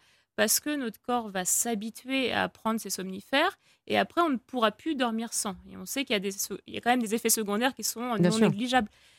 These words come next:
Speaker 1: Euh, je pense, par exemple, chez les personnes âgées, euh, les risques de chute qui sont, euh, nettement augmentés, euh,
Speaker 2: Bien
Speaker 1: sous
Speaker 2: sûr.
Speaker 1: somnifères. Donc, ça vaut le coup. Euh, au début, au moins, de faire la transition, d'essayer avec la méditation, petit à petit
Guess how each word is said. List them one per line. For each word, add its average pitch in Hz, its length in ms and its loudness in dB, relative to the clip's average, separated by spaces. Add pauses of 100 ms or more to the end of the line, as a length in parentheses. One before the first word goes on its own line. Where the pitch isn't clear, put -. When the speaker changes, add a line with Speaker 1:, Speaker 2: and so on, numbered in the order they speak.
(200)
Speaker 1:
Euh, 190 120 0
je 190 140 -2
pense, 247 300 -2
par 208 140 -2
exemple, 220 220 -2
chez 220 100 0
les 196 60 0
personnes 196 380 -4
âgées, 233 420 0
euh, 196 260 2
les 190 120 -2
risques 202 260 -4
de 196 120 4
chute 302 340 2
qui 220 140 -8
sont, 226 340 -4
euh, 190 80 2
nettement 233 500 -2
augmentés, 208 520 -2
euh, 180 180 0
Speaker 2:
Bien 156 80 4
Speaker 1:
sous 151 80 0
Speaker 2:
sûr. 170 120 2
Speaker 1:
somnifères. 196 440 -6 (480)
Donc, 262 180 -2
ça 254 140 4
vaut 247 140 2
le 294 160 6
coup. - 320 2 (420)
Euh, 220 160 6
au 277 140 4
début, 294 300 4
au 370 60 6
moins, 320 140 4
de 269 80 2
faire 330 340 2
la 285 120 2
transition, 247 480 -2
d'essayer 277 340 2
avec 233 220 2
la 220 120 2
méditation, 214 640 -2 (520)
petit 320 300 2
à 285 80 6
petit 302 480 0